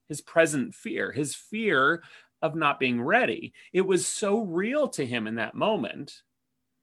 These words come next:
but he was also having a fear of a reality that wouldn't come for several months. I wonder how many of you parents can relate to his fear, though, that fear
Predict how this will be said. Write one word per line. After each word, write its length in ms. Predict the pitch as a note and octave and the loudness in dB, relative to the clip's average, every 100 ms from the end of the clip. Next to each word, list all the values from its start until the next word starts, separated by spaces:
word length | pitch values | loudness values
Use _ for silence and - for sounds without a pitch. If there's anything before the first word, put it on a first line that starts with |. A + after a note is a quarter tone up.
| _ _ _ _ _ _ | _ _ _ _ _ _
but 100 | D3+ | -10
he 100 | D3+ | -8
was 140 | C#3 | -4
also 380 | F3+ A#3 A#3+ C#4 | -2 -2 -4 -4
having 360 | G#3 F#3 F#3 | -2 -2 -4
a 40 | F3+ | -8
fear 640 | - D#3 A#2+ A2 G#2+ - _ - | -4 0 0 0 -4 -8 _ -10
of 80 | C3 | -6
a 80 | |
reality 560 | B2+ C3 C3+ E3 E3+ D3+ | -2 2 4 4 2 -2
that 200 | C#3 C#3 | -4 -6
wouldn't 480 | B2+ D3 D#3 C#3 - | -6 -6 -6 -8 -12
come 320 | - C#3 B2 | -6 -4 -2
for 180 | A#2+ C3 | -6 -10
several 400 | A#2 A#2+ G#2+ G#2 | -6 -2 -2 -2
months. 560 | A2+ F3+ - - - - _ _ _ _ _ _ _ - | -6 -8 -10 -16 -18 -20 _ _ _ _ _ _ _ 0
I 80 | |
wonder 460 | D3+ F#3+ A3 G3 - | 2 4 6 4 4
how 160 | C#3+ E3 | 0 0
many 260 | D#3 D#3 | 2 2
of 140 | C#3 C3 | 0 0
you 160 | C3+ | -4
parents 480 | B2+ C3+ A#2 A2+ A2 | -2 0 2 0 -6
can 180 | - A#2 | -6 -2
relate 400 | A2 A2 A2 - | 0 0 -2 -2
to 120 | G#2 | -4
his 220 | G2 F#2+ | -4 -4
fear, 340 | - C#3+ B2+ A2 | -2 0 2 0
though, 260 | G2+ G#2+ | -2 -4
that 240 | A2 A2 - | -2 -2 -4
fear 560 | - C3+ B2+ A2+ G#2+ | -8 -4 0 0 -2